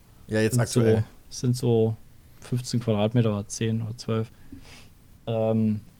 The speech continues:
Speaker 2: alle re-, relativ klein alles und eng und mit Aufnehmen und so ist echt schwierig.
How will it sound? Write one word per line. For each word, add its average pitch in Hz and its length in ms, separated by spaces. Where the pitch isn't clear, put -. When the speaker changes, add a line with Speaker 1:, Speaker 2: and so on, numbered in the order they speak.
Speaker 2:
alle 120 220
re-, 120 380
relativ - 360
klein 117 340
alles 110 340
und - 140
eng 113 340
und 107 160
mit 104 140
Aufnehmen 110 560
und 104 160
so 107 180
ist - 320
echt - 240
schwierig. 113 580